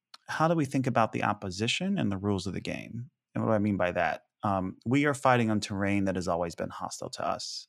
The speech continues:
and it was designed to be hostile to workers, to Black folk, to <laughs> women, to women of color. And so y-, if you don't look at the rules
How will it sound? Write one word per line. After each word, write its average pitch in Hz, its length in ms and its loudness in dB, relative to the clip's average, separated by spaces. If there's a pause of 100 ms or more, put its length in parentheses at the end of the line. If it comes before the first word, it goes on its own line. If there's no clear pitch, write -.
and 101 120 0
it 95 80 -4
was 92 140 -8
designed 113 440 2
to - 60 -16
be 92 140 -4
hostile - 520 -6 (580)
to 101 100 -4
workers, 135 680 0
to - 80 -14
Black 135 300 2
folk, 131 420 4
to - 120 -20
<laughs> 101 120 2
women, 131 300 8
to 117 120 -4
women 107 280 2
of - 120 -10
color. 123 460 0 (440)
And 131 120 2
so 131 380 4
y-, 139 140 -2 (360)
if 131 140 -2
you 139 60 0
don't 196 240 4
look 131 180 4
at 123 100 0
the 110 80 0
rules 123 800 2